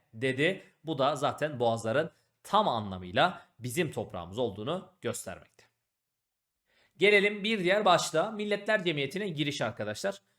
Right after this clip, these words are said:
Hatırlayacaksınız Birinci Dünya Savaşı'ndan sonra dünyada barışı sağlamak için kurulan bir teşkilat Milletler Cemiyeti'ydi.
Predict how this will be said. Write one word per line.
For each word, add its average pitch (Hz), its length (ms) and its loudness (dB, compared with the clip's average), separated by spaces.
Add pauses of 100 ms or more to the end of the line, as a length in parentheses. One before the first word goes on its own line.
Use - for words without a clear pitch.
(160)
Hatırlayacaksınız 190 800 -4
Birinci 185 340 -2
Dünya 185 220 -2
Savaşı'ndan 143 400 -4
sonra 143 400 -6
dünyada 170 540 -2 (280)
barışı 208 300 0
sağlamak 156 400 2
için 117 220 -10
kurulan 185 360 -4
bir 196 140 -4
teşkilat 185 600 -4 (200)
Milletler 170 540 2
Cemiyeti'ydi. 127 760 -4